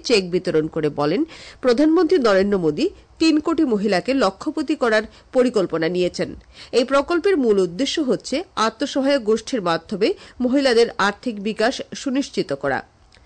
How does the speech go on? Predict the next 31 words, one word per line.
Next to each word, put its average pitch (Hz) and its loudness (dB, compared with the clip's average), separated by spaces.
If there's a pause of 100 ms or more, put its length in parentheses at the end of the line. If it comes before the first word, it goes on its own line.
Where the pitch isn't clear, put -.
(300)
বর্তমানে 247 2
রাজ্যের 240 0
চল্লিশ 294 0
লক্ষ 311 0
মহিলা 208 0
প্রায় - 0
চার 233 0
লক্ষ 302 -2
আত্মসহায়ক 262 -2
গোষ্ঠীর 247 -2
সঙ্গে 311 -4
জড়িত 202 -2
রয়েছে। 143 -2 (300)
আগামী 214 2
পয়লা 233 0
জানুয়ারি 294 -2
থেকে 294 -4
অরুণোদয় 226 -2
প্রকল্পের 247 -4
হিতাধিকারীরা 185 -4 (280)
রন্ধন 240 0
গ্যাস 277 -2
ক্রয়ের 185 -2
ক্ষেত্রে 277 -4
দুশো 247 -2
পঞ্চাশ 220 -6
টাকা 277 -6
করে 311 -4
ভর্তুকি 240 -4
লাভ 165 -2
করবে। 175 -2